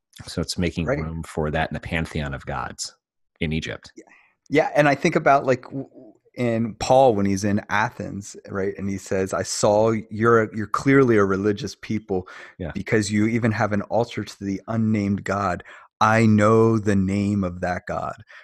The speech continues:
Speaker 2: right? So, like, all of that just kinda gets my imagination going,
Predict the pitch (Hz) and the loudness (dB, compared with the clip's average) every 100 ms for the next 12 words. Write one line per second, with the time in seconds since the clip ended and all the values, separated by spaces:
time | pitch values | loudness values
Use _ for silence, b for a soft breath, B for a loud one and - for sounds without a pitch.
0 | B 117 120 - 127 110 110 - 127 135 | B 0 0 0 2 2 0 0 4 6
1 | 127 110 101 95 - 101 - - 98 98 | 4 4 0 0 -6 -10 -8 -8 -6 -4
2 | 107 - 98 95 98 98 101 - 95 95 | -6 -4 -4 -2 0 0 0 -2 -2 -2
3 | 95 - 95 90 87 90 90 | -4 -4 -4 -2 -2 0 -4